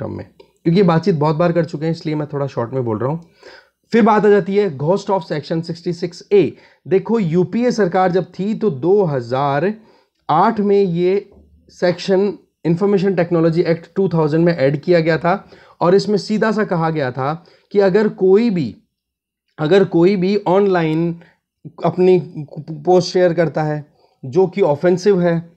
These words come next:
जो कि किसी के लिए आप गलत स्टेटमेंट देते हो, तो उस केस में उनको सज़ा दी जाएगी, ठीक है। तो इसको फिर बाद में violation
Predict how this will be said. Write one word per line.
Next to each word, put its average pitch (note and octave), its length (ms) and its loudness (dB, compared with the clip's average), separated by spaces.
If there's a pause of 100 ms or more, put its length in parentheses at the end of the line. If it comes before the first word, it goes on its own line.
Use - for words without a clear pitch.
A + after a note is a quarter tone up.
(340)
जो D3+ 120 -4
कि F3+ 160 -4
किसी E3+ 300 -6
के F3+ 120 2
लिए F3 240 2
आप E3 300 0
गलत D#3 540 0
स्टेटमेंट F3 480 -2
देते D3 220 -4
हो, D#3 220 -4 (260)
तो F3+ 100 0
उस E3+ 120 -2
केस E3+ 260 0
में F3 100 4
उनको E3+ 200 2
सज़ा D3+ 300 0
दी C3 160 -4
जाएगी, F#2+ 400 -6 (580)
ठीक G3+ 180 0
है। F#3+ 160 2 (300)
तो G3 180 0
इसको A3+ 320 0
फिर G#3+ 160 2
बाद E3+ 320 0
में E3 380 0 (260)
violation E3+ 640 0